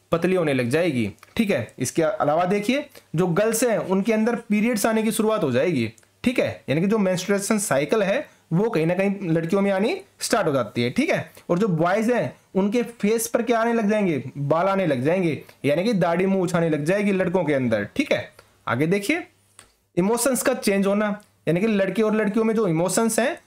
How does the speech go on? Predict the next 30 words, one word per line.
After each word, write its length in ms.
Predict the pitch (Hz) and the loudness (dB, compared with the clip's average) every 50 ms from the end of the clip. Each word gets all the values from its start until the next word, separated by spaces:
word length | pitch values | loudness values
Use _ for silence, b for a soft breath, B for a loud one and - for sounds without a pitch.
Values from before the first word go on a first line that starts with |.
| _ _ - | _ _ -2
वो 80 | 269 254 | -2 -2
चेंज 300 | 254 - 247 233 233 226 | -2 0 0 0 2 2
होने 180 | 202 175 160 147 | 0 0 0 0
लगते 300 | 127 104 - - 113 104 | -2 -4 -4 -4 -4 -2
हैं, 180 | 98 92 - _ _ _ _ | -2 -4 -8 _ _ _ _
ठीक 140 | - 320 - | -2 0 0
है। 220 | 254 175 - - _ _ _ _ _ _ _ _ _ _ _ - | 0 -2 -4 -8 _ _ _ _ _ _ _ _ _ _ _ -8
आगे 160 | 110 123 151 | -4 -2 -2
देखिए, 380 | 156 180 185 190 - 302 370 - _ _ _ _ _ _ _ _ _ _ _ _ _ _ _ _ _ _ _ _ _ _ _ _ _ B B B B B B B B _ _ _ _ _ _ - | 0 0 0 0 -2 -4 -4 -6 _ _ _ _ _ _ _ _ _ _ _ _ _ _ _ _ _ _ _ _ _ _ _ _ _ B B B B B B B B _ _ _ _ _ _ -8
सबसे 420 | - - 208 202 202 - - 277 269 - - | -4 -2 -2 -2 0 0 -2 -2 -2 -2 -2
फास्ट 380 | - 180 175 202 240 - - 320 | -2 0 0 0 0 -2 -2 -4
फिजिकल 400 | 202 - 226 202 196 214 226 240 | -2 -2 0 0 0 0 0 0
जो 100 | 214 240 240 | 0 0 0
डेवलपमेंट 720 | 190 170 180 160 160 170 170 170 214 220 233 240 226 196 | 0 0 0 0 0 -2 -2 -2 -2 0 0 0 0 0
है, 340 | 160 143 135 143 175 240 - _ _ _ _ _ - | 0 0 0 0 -2 -4 -10 _ _ _ _ _ -4
अगर 200 | 131 143 180 190 | -2 0 0 0
आपसे 240 | 190 185 180 - 214 - | 0 0 0 -2 -2 -2
पूछा 320 | - 165 147 - 202 202 | -2 -4 -2 0 0 0
जाता 320 | 202 190 139 123 - - 131 | 0 0 -2 -2 -2 0 0
है 100 | 139 147 | 0 0
कि 60 | 175 | 0
भाई 140 | 185 202 214 | 0 0 0
जो 140 | 208 214 220 | 0 -2 0
सबसे 320 | - - 185 175 - 214 202 | 0 -2 -2 -2 -2 -2 -2
फास्ट 360 | - - 196 190 202 202 - | -2 0 0 0 -2 -2 -4
फिजिकल 380 | - - 175 170 190 202 190 180 | -4 -2 -2 0 0 0 0 0
डेवलपमेंट 500 | 196 196 196 196 196 214 208 208 196 - | 0 0 0 0 0 -2 -2 -2 -2 0
कब 140 | 220 226 214 | 0 0 0
होता 280 | 185 139 - - 139 | 0 -2 0 0 0
है, 140 | 127 113 - | 0 -2 -4